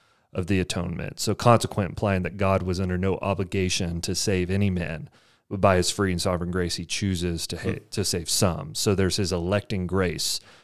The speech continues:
Speaker 1: that's at work there before the foundation of the world. And because of his electing grace,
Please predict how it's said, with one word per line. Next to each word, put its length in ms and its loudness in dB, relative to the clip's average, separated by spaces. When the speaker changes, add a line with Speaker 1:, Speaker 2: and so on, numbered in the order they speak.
Speaker 1:
that's 180 0
at 140 2
work 260 0
there 280 0
before 280 -2
the 100 -4
foundation 600 -2
of 80 -2
the 80 -6
world. 340 2
And 140 0
because 260 2
of 60 0
his 120 2
electing 380 0
grace, 520 4